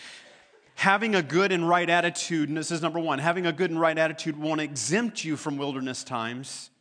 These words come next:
but it can determine the length and the severity of the wilderness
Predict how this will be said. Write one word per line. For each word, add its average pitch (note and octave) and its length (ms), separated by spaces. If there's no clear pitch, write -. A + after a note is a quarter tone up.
but F#3+ 240
it D3+ 140
can G#3 380
determine F3+ 480
the D#3 80
length D#3+ 280
and D3 160
the C3+ 60
severity C#3 600
of A2+ 120
the B2 60
wilderness A#2+ 640